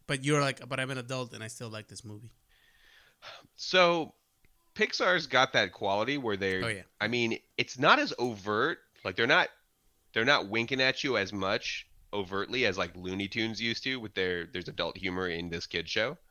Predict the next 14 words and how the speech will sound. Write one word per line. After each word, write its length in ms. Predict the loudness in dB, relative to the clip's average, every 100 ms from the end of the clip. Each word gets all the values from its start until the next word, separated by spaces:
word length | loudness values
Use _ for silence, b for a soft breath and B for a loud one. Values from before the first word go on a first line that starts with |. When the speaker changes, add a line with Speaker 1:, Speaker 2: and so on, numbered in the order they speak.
| b b b b b b b b b 4
Speaker 2:
But 380 | 8 10 8 4 _ _ _ -6
I, 100 | -4
the 180 | -2 -2
fe-, 340 | -2 0 0
the 180 | 0 0
themes 480 | 0 0 0 0 0
feel 160 | 4
like 200 | 4 4
they 140 | 4 2
transcend 840 | 2 2 2 0 0 2 2 0 -4 -4
the 100 | -4
kids 380 | 0 -2 -2 -6
movie, 440 | -4 -4 -6 -6
right? 320 | -6 -6 -6